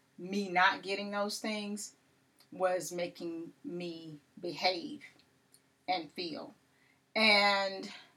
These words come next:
um, and you can take that a lot of different ways. I know people say, you know, "Well,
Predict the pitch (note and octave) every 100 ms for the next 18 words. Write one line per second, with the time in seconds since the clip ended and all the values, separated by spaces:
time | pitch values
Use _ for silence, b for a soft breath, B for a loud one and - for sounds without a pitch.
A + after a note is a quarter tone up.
0 | B B B B B B B _ _ -
1 | G3+ F#3+ F#3+ F#3 F3+ F3+ E3+ _ _ _
2 | _ _ _ - A3+ A#3+ E4+ D4 A#3+ G3+
3 | G3 F#3+ F#3+ G3+ F#3+ F#3 F#3+ G3 F#3+ A3+
4 | G#3+ F#3+ - G3 F#3 G#3+ G3 F#3 F3+ F#3+
5 | F#3+ F#3+ F#3+